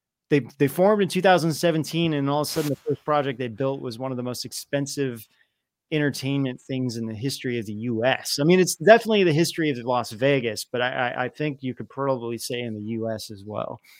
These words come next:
I can't imagine anything more expensive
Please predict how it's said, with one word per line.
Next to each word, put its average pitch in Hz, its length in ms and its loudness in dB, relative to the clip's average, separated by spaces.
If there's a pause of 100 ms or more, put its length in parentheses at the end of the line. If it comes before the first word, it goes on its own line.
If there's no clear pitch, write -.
(680)
I 127 40 -4
can't 139 240 -2
imagine 120 360 0
anything 110 540 -8 (300)
more 113 300 -4
expensive 110 500 -8